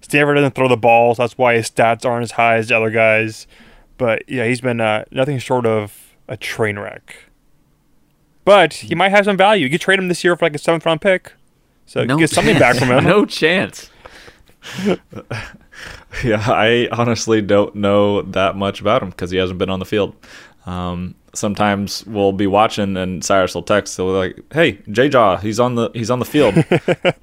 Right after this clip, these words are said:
Speaker 3: Uh, I hope we don't throw it to him." And, uh, sure enough, the Eagles won't throw it to him. So, uh, that's about my experience with the guy. And, um,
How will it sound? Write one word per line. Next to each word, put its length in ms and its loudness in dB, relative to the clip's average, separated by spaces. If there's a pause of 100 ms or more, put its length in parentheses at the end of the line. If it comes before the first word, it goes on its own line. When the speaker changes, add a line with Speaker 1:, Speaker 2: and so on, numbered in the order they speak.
(400)
Speaker 3:
Uh, 40 -4
I 300 0
hope 160 0
we 60 2
don't 160 2
throw 160 4
it 80 0
to 80 -2
him." 140 -2 (600)
And, 400 -4
uh, 200 0
sure 180 0
enough, 280 0
the 80 -4
Eagles 280 0
won't 140 -4
throw 140 -2
it 60 -10
to 100 -12
him. 120 -14 (220)
So, 360 -2 (380)
uh, 300 -4
that's 240 -8
about 200 2
my 140 0
experience 460 -4
with 80 -10
the 80 -4
guy. 440 2
And, 560 -4
um, 480 -2